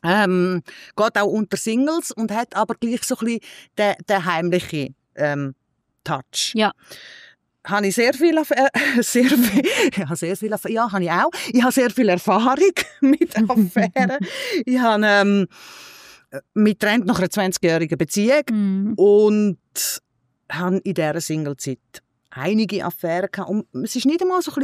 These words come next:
Speaker 1: bisschen ein Heimlicher gewesen, wo ich, wo ich das Gefühl
Speaker 2: Mhm.
Speaker 1: hatte, es gibt mir den Kick, sondern es ist wirklich vor allem das Separate gewesen.
Speaker 2: Also die klare
Speaker 1: Die,
Speaker 2: Trennung.
Speaker 1: also die klare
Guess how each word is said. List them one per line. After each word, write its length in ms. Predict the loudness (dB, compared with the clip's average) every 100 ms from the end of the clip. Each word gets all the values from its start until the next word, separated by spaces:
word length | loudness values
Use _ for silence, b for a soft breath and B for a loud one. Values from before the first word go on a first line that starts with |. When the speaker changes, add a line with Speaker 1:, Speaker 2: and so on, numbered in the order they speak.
| -4
Speaker 1:
bisschen 200 | -6 -8
ein 60 |
Heimlicher 500 | -6 -6 -4 -4 -4
gewesen, 320 | -8 -2 0 4
wo 40 |
ich, 200 | 2 4
wo 60 | 2
ich 60 | 2
das 80 |
Gefühl 180 | 2 2
Speaker 2:
Mhm. 40 | 2
Speaker 1:
hatte, 120 | 0
es 80 | -6
gibt 120 | -8
mir 60 | -8
den 100 | -10
Kick, 240 | -8 -8 -6
sondern 260 | -6 -4
es 100 | -4
ist 120 | -6 -6
wirklich 260 | -8 -10
vor 160 | -6 -2
allem 260 | 0 0 -2
das 280 | -4 -6 -10 _ _ _ _ _ -14
Separate 800 | -2 0 0 -2 -2 -4 -6 -12
gewesen. 280 | -12 -18 -20 B B B B B B B B -2
Speaker 2:
Also 180 | 0
die 120 | 2 0
klare 380 | 0 2 2
Speaker 1:
Die, 80 | 0
Speaker 2:
Trennung. 300 | -2 -2 0
Speaker 1:
also 180 | 0 0
die 120 | -2
klare 480 | -2 0 2 2 0